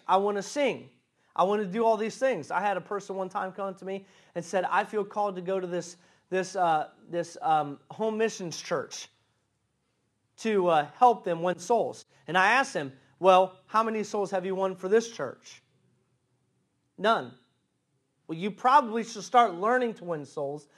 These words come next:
before you go teach somebody else to learn to win souls, right? You should probably start winning souls in your own church and fortify your own ministry, okay?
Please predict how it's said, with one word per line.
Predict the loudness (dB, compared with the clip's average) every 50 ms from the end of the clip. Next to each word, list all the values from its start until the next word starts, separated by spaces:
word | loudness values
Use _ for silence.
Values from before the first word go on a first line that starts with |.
| _ _ _ -6
before | -6 -6 -2 4 6 6 6
you | 6 2 0
go | 0 0 0
teach | 0 -2 -4 -6 -4
somebody | -4 -4 -2 0 2 2 2
else | 2 0 -4 -6
to | -6
learn | -6 -6 -6 -6 -8 -10
to | -10
win | -10 -10 -10 -10
souls, | -8 -8 -10 -10 -10 -12 -16 -20 -20 _ _ _ _ _ _ _ 2
right? | 6 8 8 8 8 4 -2 -8 -20 _ _ _ _ _
You | 4 6 6 6
should | 4 2 -2 4
probably | 6 8 8 8 6 2
start | 0 2 2 2 2
winning | 2 0 0 0 -2
souls | -2 -2 0 0 0 0 -2
in | -4 0
your | 2
own | 4 4 4 2
church | 0 -2 -2 -2 -2 -4 -6 -14 -20 _ _ -8
and | -8 -8
fortify | -6 0 2 4 4 4 4 4 6 6
your | 6 6 6
own | 8 8 6 6
ministry, | 4 2 0 -4 -8 -10 -12 -12 -12 -12 -14 -18 _ _ _
okay? | 4 4 4 4 2